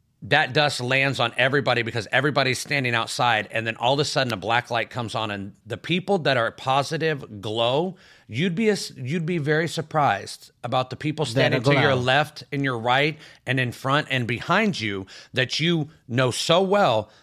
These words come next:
Speaker 1: that are positive, but
Speaker 2: Mm-hmm.
Speaker 1: you wouldn't know because they take care of themselves, right? They, they do everything that they're supposed to do. And even for those ones that haven't quite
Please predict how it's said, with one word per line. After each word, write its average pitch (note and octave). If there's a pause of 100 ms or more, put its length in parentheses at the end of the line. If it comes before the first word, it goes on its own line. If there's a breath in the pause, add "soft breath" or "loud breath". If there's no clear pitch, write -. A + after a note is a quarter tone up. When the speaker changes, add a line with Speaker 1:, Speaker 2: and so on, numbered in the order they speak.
(140 soft breath)
Speaker 1:
that D3+
are D#3+
positive, D#3
but G2
Speaker 2:
Mm-hmm. G2+
Speaker 1:
you D#3+
wouldn't D#3+
know D#3
because C#3
they B2
take D#3+
care D#3
of B2
themselves, A2
right? C3
They, C3
they B2+
do E3
everything D#3
that C3+
they're C3
supposed B2+
to A2+
do. G#2+
And D3+
even A3+
for G#3+
those F#3
ones D#3 (320 loud breath)
that C#3
haven't E3
quite D#3+